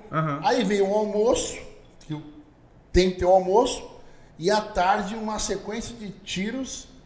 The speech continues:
Speaker 2: pra você dosar, mas não se esqueçam, viu? Vai ter a parte seca também, pane seca. E isso não pode fugir. Você tem que aprender a trabalhar com arma fria.
Speaker 1: Dá pra fazer isso lá, Pazini?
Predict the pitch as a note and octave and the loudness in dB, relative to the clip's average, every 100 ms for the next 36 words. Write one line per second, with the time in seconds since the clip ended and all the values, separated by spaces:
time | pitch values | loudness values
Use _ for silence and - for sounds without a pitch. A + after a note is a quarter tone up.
0 | - - - C#3+ D#3+ F3 - - G#3 D#3+ | -20 -20 -6 0 2 2 -2 -4 -4 -4
1 | C#3 F3+ B3+ B3 C#3+ E3+ D#3 C#3 C#3+ C3 | 0 8 8 8 4 2 0 0 -4 -4
2 | F#3+ A#3 D#4+ - - G3+ - D3 B2+ B2 | -4 -4 -4 -8 -2 -2 -2 -6 -8 -4
3 | E3+ - - - - - - B2 C3+ C#3 | 0 0 -2 -8 -20 -20 -10 -4 -2 0
4 | C#3+ D#3 D#3 D#3+ D#3 F#3 - - D#3+ E3 | -2 -2 -2 -2 -2 -6 -6 -6 -8 -10
5 | E3 E3 B2+ - - D#3 F#3+ - - - | -8 -8 -8 -8 -4 -2 -2 -4 -4 -4
6 | - - - - - - D3 A3 - G#3+ | -6 -10 -18 -20 -10 0 2 2 -2 -8
7 | F#3 E3 F#3+ C4 - - F3+ G#3 - D#4 | -6 0 2 2 -2 0 2 2 -2 -6
8 | D4+ - - - - - - - C#3+ - | -2 -2 -4 -10 -18 -20 -16 -2 -2 -2
9 | - E3+ G#3 A3 - F#3+ E3+ F3+ E3+ E3 | 0 2 4 2 2 0 0 -4 -6 -6
10 | E3 E3+ E3 D#3 E3 G3+ - - C#3 A2 | -6 -6 -6 -8 -8 -10 -12 -10 -8 4
11 | G#3+ A3 G3 G#3 G#3+ G3 G3 A#3 G#3 F3 | 6 8 6 2 -6 -6 -2 -2 -2 -2
12 | D3+ C3+ | -2 -4